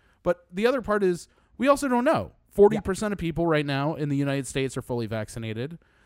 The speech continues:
Speaker 1: Uh, getting up towards, like, fifty percent, I think, on some degree of shot, uh, so far. You know, these are promising numbers because it is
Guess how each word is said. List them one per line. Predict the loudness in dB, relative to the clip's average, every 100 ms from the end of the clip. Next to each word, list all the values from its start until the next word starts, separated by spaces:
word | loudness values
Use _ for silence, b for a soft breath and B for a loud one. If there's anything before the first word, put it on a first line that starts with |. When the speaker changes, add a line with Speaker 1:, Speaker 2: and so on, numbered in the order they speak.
| b b
Speaker 1:
Uh, | -4 -2 -4 -4
getting | -4 -2 -2
up | -4 -4
towards, | -4 -2 -4 -8 -14 -18 _ _ _ -8
like, | -8 -6
fifty | -4 -4 -6
percent, | -6 -4 -2 -2
I | -2
think, | -2 -4 -6 -8 -14 -2
on | 0 0 -2 -6
some | -2 -2 -2
degree | -2 0 0
of | -2
shot, | -2 0 0 -4 _ _ -6
uh, | -4 -4 -4 -6 -8 -12 _ _ _ _
so | -6 -2 0
far. | 2 0 0 -6 _ _ _ _ _ -4
You | 0
know, | 0
these | 0 -2 0
are | 2 2 -2 -8 -14
promising | -2 0 0 -2 -4
numbers | -4 -4 -4 -6 -8
because | -6 -6 -6
it | -6 -6
is | -6 -8 -12 -18